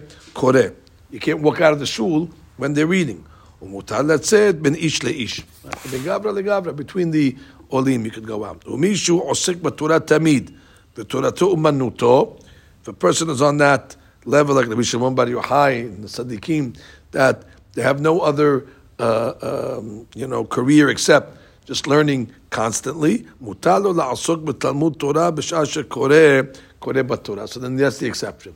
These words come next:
He can continue his learning even during the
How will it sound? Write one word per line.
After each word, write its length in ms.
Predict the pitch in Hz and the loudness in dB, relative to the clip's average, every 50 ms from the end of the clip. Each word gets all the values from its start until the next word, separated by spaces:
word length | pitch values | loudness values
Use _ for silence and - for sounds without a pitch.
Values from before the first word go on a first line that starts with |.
| _ _ - | _ _ -20
He 80 | - 117 | -18 -16
can 120 | - 127 | -14 -12
continue 440 | - 135 104 - 147 151 156 151 131 | -8 -8 -4 0 0 0 2 0 0
his 120 | 127 113 127 | 0 0 2
learning 400 | 135 135 131 127 120 117 113 - - - - _ _ - | 4 4 4 4 2 0 -2 -6 -12 -20 -20 _ _ -6
even 240 | 147 135 135 127 127 | -4 -4 -4 -4 -4
during 300 | 127 123 120 120 117 113 | -4 -2 -2 -2 -2 0
the 240 | 113 117 117 120 | 2 2 2 0